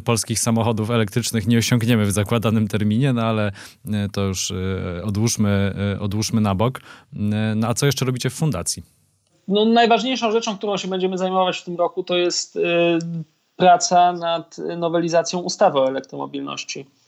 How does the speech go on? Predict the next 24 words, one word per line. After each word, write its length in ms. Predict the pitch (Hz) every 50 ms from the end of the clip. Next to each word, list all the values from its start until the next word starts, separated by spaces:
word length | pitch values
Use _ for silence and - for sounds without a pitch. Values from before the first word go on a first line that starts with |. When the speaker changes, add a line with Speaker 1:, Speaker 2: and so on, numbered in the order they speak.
| _ _
Speaker 2:
Projekt 300 | - 190 202 208 190 190
nowelizacji 540 | 190 180 165 170 160 151 170 175 175 - 170
został 260 | 165 156 151 - 160
przyjęty 480 | 156 - - 160 160 165 165 156 - 151
przez, 600 | 147 - - 151 143 139 139 - - - - _ _ _ _ _ _ _ _ _ _ _ -
e, 340 | 160 156 151 143 143 147 143
rząd, 480 | 135 143 139 160 190 208 - - - _ _ _ - -
e, 200 | - 151 147 147 139 -
i 60 | - 156
czekamy 340 | - 170 - 185 175 165
na 120 | 160 160 151
to, 180 | 156 160 147
aż 140 | 143 143 -
trafi 340 | - 160 151 143 - 151 139
do, 420 | 139 147 143 139 139 135 135 135 - _ _ _ _ _
e, 280 | - 165 156 156 151 147
Sejmu, 600 | 143 - 160 143 135 135 156 180 226 302 311 - _ - - - - _
e, 360 | - - - 151 - - -
do, 280 | 71 76 73 139 - 71
do 180 | 76 - 151
prac 300 | 147 143 - 151 131 -
legislacyjnych. 840 | - 139 139 131 - 143 135 - 143 139 135 147 175 202 196 190 - _ _ _ _ _ _ _ _ _ _ _ _ _
No 260 | - 180 180 202 226
i 260 | 247 247 233 226 220